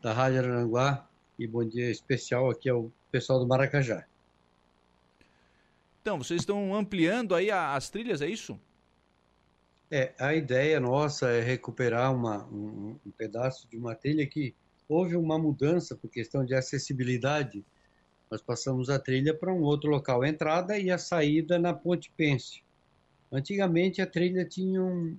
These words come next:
Speaker 1: um outro caminho, que seria uma escadaria e daria acesso à mata, né? A, também trilha, por essa,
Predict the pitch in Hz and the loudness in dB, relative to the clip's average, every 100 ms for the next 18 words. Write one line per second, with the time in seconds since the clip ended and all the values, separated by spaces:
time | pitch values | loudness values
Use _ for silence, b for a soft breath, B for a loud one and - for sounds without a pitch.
0 | 165 165 170 170 170 185 160 180 190 139 | -2 0 2 0 -2 0 0 2 2 0
1 | - - 139 143 156 147 - 151 139 117 | -2 -4 -2 0 0 -2 -2 -4 -2 -2
2 | 127 185 165 120 131 147 147 143 156 160 | 0 2 2 2 0 -2 -2 0 2 2
3 | 143 - 156 156 165 165 156 190 180 131 | 0 0 0 0 0 0 2 0 0 -4
4 | 135 160 120 - _ _ _ _ - 123 | -2 -4 -6 -10 _ _ _ _ -4 -2
5 | 110 160 175 147 156 196 190 - b b | 0 0 0 -2 0 0 -4 -14 b b
6 | _ _ _ _ 143 143 147 160 156 | _ _ _ _ -2 2 4 2 2